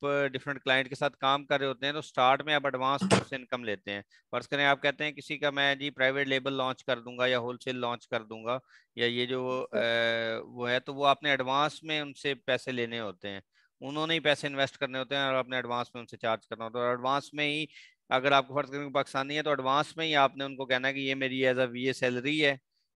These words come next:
फर्ज करें तीन सौ डॉलर है, तो ये तीन सौ डॉलर मेरी वीए की सैलरी है।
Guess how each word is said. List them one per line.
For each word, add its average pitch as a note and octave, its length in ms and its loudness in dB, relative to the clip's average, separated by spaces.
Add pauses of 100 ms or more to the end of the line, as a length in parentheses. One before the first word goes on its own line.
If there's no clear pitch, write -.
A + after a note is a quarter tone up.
फर्ज A#2 160 -2
करें B2+ 180 -4
तीन B2+ 200 -8
सौ C3+ 120 -4
डॉलर C3 320 2
है, C3+ 60 4
तो B2+ 100 -4
ये C3 120 -2
तीन B2+ 180 -10
सौ C3 100 -10
डॉलर B2 300 0
मेरी B2+ 220 -2
वीए B2 200 -4
की B2+ 100 -16
सैलरी C3 400 0
है। C#3 160 4